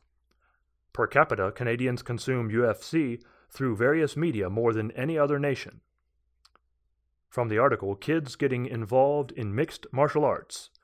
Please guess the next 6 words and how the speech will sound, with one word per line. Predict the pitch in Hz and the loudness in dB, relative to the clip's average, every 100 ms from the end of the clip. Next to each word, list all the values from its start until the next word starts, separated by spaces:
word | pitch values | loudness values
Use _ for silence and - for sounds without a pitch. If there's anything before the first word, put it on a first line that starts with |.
| _ | _
Toronto | - 120 110 101 | -2 0 0 -2
Star, | - 147 123 101 | 0 2 4 2
September | 110 117 - 123 104 | -2 -6 -4 -4 -4
twenty-first, | - 107 98 151 113 - | -4 -8 0 2 2 0
twenty | - 95 | -10 -10
thirteen. | - 110 - 139 85 | -6 -6 -4 -6 -6